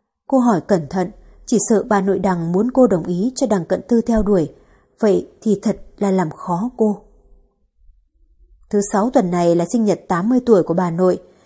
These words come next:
cháu sang dự sinh nhật của bà nội có được hay không? Chỉ có một nguyện vọng đơn giản như vậy, cháu nhất định phải đồng ý, nếu không bà nội sẽ rất đau lòng." Rõ ràng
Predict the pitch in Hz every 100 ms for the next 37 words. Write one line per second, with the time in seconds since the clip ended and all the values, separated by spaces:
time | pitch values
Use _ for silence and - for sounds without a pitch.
0 | _ - 196 202 247 247 220 - - 254
1 | 220 - 175 180 170 190 185 - 254 233
2 | 208 214 - 220 175 - _ _ _ -
3 | 208 190 254 269 208 202 196 190 214 247
4 | 226 226 165 233 240 196 - - _ _
5 | 233 202 254 330 240 175 196 190 185 208
6 | 247 330 - _ - 214 226 233 214 190
7 | _ 214 196 202 185 226 202 302 - 254
8 | 240 220 180 160 - _ _ _ _ _
9 | _ _ _ _ - - 233 254 190